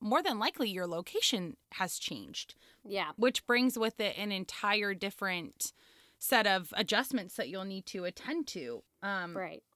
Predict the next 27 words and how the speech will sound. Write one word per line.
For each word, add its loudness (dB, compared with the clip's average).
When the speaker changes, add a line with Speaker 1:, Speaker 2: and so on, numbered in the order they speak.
Speaker 1:
and 4
that's 0
just, -2
we're 0
gonna 2
kind 2
of 0
just 0
touch 0
on 4
our 10
first -2
bases, 2
um, 2
and 2
what 6
it 4
was 2
like 2
for 2
us, 4
and 0
then 0
hopefully 0
be -2
able 0
to -2